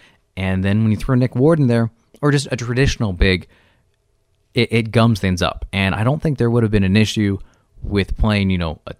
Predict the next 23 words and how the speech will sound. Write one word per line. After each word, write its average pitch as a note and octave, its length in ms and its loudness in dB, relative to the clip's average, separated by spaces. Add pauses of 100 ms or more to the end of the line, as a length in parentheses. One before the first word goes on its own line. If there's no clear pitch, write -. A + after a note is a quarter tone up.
(120)
three-man C3 420 4
rotation, G#2 640 2 (600)
kind D#3 240 0
of A2 120 0
working A#2 400 0
with G#2 80 0
that, G2+ 240 0
but F#2 100 0
they G2 80 0
never D3+ 240 2
went B2 220 0
small F#2 280 0
ball. - 300 -6 (440)
And G2+ 300 -2 (100)
I C3 100 0
don't F#3 120 4
even E3 140 2
think B2 140 -2
small B2 260 -2
ball G#2 160 0
is F#2+ 80 -4
small D3 260 -4
ball F2+ 280 -2